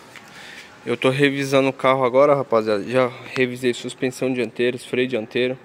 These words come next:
Já revisei os freios traseiros. Já resolvi o problema dos freios traseiros. Agora eu vou revisar a parte de suspensão traseira, ver se tá tudo apertadinho, tudo ok.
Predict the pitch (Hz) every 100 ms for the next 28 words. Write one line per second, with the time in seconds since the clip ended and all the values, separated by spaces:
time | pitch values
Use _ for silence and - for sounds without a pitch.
0 | - - - - - - - 120 117 117
1 | 113 113 127 117 117 113 120 117 - -
2 | 123 131 127 113 113 120 127 131 - -
3 | - - - - 127 117 120 117 117 120
4 | 120 113 113 110 117 123 117 110 120 131
5 | 135 - - - - - - 110 120 117
6 | 123 127 117 120 123 113 - 123 127 127
7 | 127 123 123 - 120 117 - 120 120 113
8 | 117 131 143 135 131 113 - 113 117 107
9 | 107 104 107 104 117 117 110 113 - 143
10 | 165